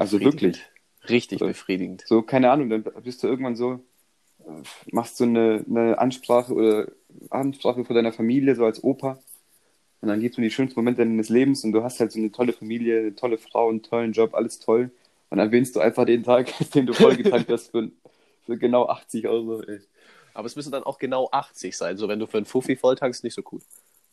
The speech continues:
Speaker 2: Müssen dann schon auch achtzig, muss also so, muss schon was hergeben.
Speaker 1: Nee, ich find einen Fuffi dann natürlich auch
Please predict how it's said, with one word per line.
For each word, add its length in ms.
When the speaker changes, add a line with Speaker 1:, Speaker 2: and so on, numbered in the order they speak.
Speaker 2:
Müssen 140
dann 80
schon 180
auch 200
achtzig, 360
muss 160
also 220
so, 280
muss 160
schon 140
was 120
hergeben. 420
Speaker 1:
Nee, 220
ich 120
find 160
einen 80
Fuffi 320
dann 180
natürlich 440
auch 160